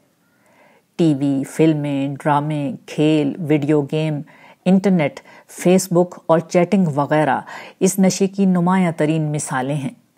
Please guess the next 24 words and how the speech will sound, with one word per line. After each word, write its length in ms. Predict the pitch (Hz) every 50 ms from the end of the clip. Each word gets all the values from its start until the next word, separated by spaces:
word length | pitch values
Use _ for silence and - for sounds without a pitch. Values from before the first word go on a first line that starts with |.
| _ _ _ _ _ _ _ _ _ _ _ _ -
इक्कीसवीं 580 | 185 180 - - 190 214 196 - 208 202 190
सदी 340 | 165 - - 151 147 160 175 170
का 200 | - 160 151 -
हर 160 | - 170 160
फर्द 480 | 151 - - 143 147 151 143 - - - - _ _ _ _ _ -
कम 340 | 180 175 170 175 180 185
या 160 | 185 185 214 214
ज़्यादा 400 | 185 185 147 139 135 139 143 143 - -
इस 180 | 170 - - 165
नशे 260 | 151 - - 135 135
का 160 | - 147 147
शिकार 420 | - - - 170 - 170 147 127 -
है। 240 | - - 143 - - _ _ _ _ _ _ _ _ _ _ _ _ _ _ _ _ _ _ _ _ _ _ _ -
लोग 240 | 202 190 226 247 - -
इस 260 | - 233 233 - 196
नशे 280 | 180 175 175 - 226 214
के 180 | 214 - 196
भी 180 | 175 170 190 220
उसी 300 | - - 190 170 - 233 -
तरह 240 | - 165 151 160 190
आदी 320 | 190 165 147 131 160 160
हो 160 | 160 156 147 143
जाते 300 | 156 143 - - - 180
हैं 200 | 170 143 123 -